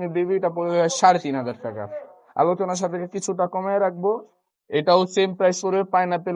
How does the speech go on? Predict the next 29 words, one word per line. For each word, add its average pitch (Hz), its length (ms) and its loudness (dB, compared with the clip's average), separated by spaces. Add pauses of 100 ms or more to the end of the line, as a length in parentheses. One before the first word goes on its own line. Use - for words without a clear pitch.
কুনুর, 196 240 -2
just 185 180 -4
খালি 180 160 -4 (120)
কালারটা 175 420 4 (100)
দেখেন, 123 300 -6
ওর 139 80 -6 (100)
সাইজ 160 200 -2 (100)
কোয়ালিটি 170 400 -4
কালারটা 147 340 0 (100)
দেখবেন, 107 300 -12 (400)
সাড়ে 156 240 4
তিন 175 160 -4
হাজার 175 200 -2
টাকা 180 200 -6
এটা 175 200 -4
পড়বে। 185 240 -2 (120)
এখানে 175 220 -6 (120)
ব্লু 170 140 -6 (100)
কুনুর 180 320 -6
আছে 175 240 -6
ভাইয়া, 196 160 2 (520)
ব্লু 165 140 -2 (120)
কুনুরটা 202 360 0 (140)
ভাইয়া 185 240 6 (160)
সাড়ে 180 260 4
পাঁচ 175 180 -2
হাজার 147 220 -2
টাকা 147 160 0 (100)
পড়বে। 107 240 -6